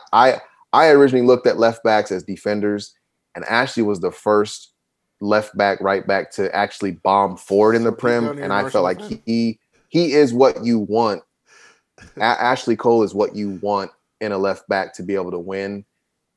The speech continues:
Speaker 1: Um, I know, I know Arsenal fans hate him, or, or I guess, yeah, because he went to Chelsea, but I just thought he completely changed the game. I thought Henry,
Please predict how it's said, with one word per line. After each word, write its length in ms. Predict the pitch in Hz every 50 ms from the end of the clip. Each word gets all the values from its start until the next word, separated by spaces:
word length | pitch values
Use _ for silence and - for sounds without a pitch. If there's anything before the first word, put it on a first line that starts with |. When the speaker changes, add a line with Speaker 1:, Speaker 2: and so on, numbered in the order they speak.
| _ -
Speaker 1:
Um, 420 | 95 92 92 90 87 85 87 82 - _ _ _ _ _ _ -
I 80 | 95
know, 260 | 98 104 104 104 104 -
I 100 | - 101
know 180 | 104 104 104 101
Arsenal 360 | 101 104 107 104 - 101 95 92
fans 340 | - 101 101 101 101 95
hate 240 | 95 104 98 101 98
him, 200 | 101 98 98 95
or, 140 | 90 87 82 _ _ -
or 140 | 78 82 90
I 20 |
guess, 220 | 92 98 90 - _ _
yeah, 180 | 101 98 87 87
because 240 | - 95 - 92
he 60 | 87 92
went 180 | 95 98 90
to 60 | -
Chelsea, 320 | 87 - 104 98 92 - 101
but 220 | 87 98 92 - - _ _ _ _ _ _ _ _
I 160 | - 113 120 120
just 240 | 120 123 110 -
thought 260 | - 123 110 104 - -
he 540 | - - 113 110 113 113 113 110 110 107 - _ _ _ _ _
completely 400 | - 101 95 - 117 110 101 104
changed 300 | 101 - 113 104 101 87
the 40 | 95
game. 200 | 90 101 101 98
I 60 | 92
thought 260 | 90 - 95 92 - -
Henry, 720 | 95 95 98 95 92 92 98 104 104 104 107 104 98 -